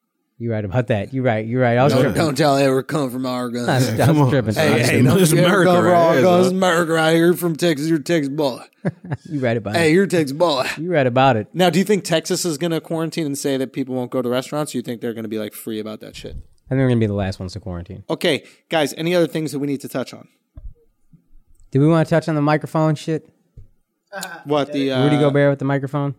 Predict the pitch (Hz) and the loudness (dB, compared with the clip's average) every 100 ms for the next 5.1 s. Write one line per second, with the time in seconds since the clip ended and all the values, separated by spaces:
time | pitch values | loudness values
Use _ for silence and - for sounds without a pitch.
0 | _ 165 180 160 131 160 127 120 139 147 | _ -10 -4 -4 -4 -8 -8 -6 -6 -6
1 | 131 120 127 117 120 113 - _ _ - | -6 -6 -8 -8 -8 -10 -12 _ _ -20
2 | - - _ _ _ - 254 277 285 277 | -20 -20 _ _ _ -6 0 4 6 4
3 | 262 - 226 247 277 254 - - - - | 2 -4 -2 0 2 2 0 -6 -8 -12
4 | - _ _ - 208 208 202 180 160 147 | -18 _ _ -12 -4 -4 0 -2 -2 -8